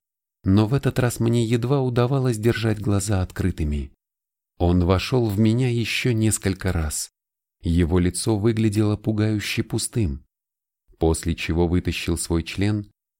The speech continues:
стянул презерватив и кончил мне на живот и лифчик. Я молча смотрела на него, пытаясь понять, какого чувства во мне больше –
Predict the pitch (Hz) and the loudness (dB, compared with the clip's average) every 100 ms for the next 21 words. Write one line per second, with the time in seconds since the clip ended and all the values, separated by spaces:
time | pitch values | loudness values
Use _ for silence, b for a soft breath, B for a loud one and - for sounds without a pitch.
0 | - - 98 110 135 131 123 101 107 104 | -12 -4 0 2 0 -2 -2 0 0 0
1 | 104 - 131 - _ _ _ 110 - 160 | -2 -6 -6 -10 _ _ _ -4 0 0
2 | 139 - 120 113 117 110 95 104 107 117 | 0 0 0 2 2 2 2 2 0 -4
3 | - 98 90 82 - 80 - _ _ _ | -2 0 0 -2 -6 -8 -10 _ _ _
4 | _ _ _ - 82 85 82 87 87 - | _ _ _ -4 0 2 2 0 -2 -4
5 | - 90 82 110 110 104 101 98 90 95 | -4 -2 -2 -2 -2 0 0 0 -2 -4
6 | 90 _ _ - 101 131 123 117 - 110 | -6 _ _ -4 -2 0 -2 -4 -4 -2
7 | 123 131 - - _ _ _ _ - 113 | 0 -2 -4 -14 _ _ _ _ -2 -2
8 | - 151 135 - - 147 - 117 113 117 | -2 -2 -2 -2 -4 -6 -2 0 2 2
9 | 113 113 101 95 82 - - 69 | 0 0 0 0 0 0 -2 -6